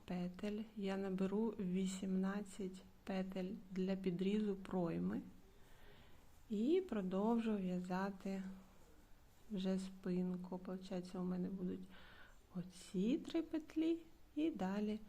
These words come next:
друга половина спинки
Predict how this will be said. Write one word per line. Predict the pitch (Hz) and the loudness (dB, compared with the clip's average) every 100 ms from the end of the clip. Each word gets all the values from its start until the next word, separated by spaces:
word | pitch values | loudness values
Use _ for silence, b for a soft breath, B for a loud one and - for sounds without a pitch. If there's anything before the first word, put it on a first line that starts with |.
| B B B B B 220 | B B B B B -4
друга | 190 208 202 190 | 0 0 0 -2
половина | 190 185 180 196 202 190 | 0 2 4 4 2 0
спинки | 185 - 170 175 175 185 | -4 -4 0 0 0 -4